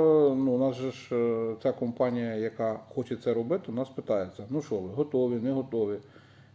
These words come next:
І ми їм сказали, що поки немає відповіді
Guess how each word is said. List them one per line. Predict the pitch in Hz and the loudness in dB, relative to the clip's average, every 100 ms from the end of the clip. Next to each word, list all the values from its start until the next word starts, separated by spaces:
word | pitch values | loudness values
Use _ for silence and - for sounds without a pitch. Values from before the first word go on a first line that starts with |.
| - | -12
І | 110 110 | -8 -4
ми | 123 127 | 0 0
їм | 123 | -2
сказали, | 117 123 151 180 | -4 0 0 0
що | - 113 | -4 -6
поки | 110 - 139 | -8 -2 -2
немає | 135 120 127 120 | 0 0 0 0
відповіді | 123 120 123 117 110 113 113 | -2 -6 -6 -6 -6 -6 -8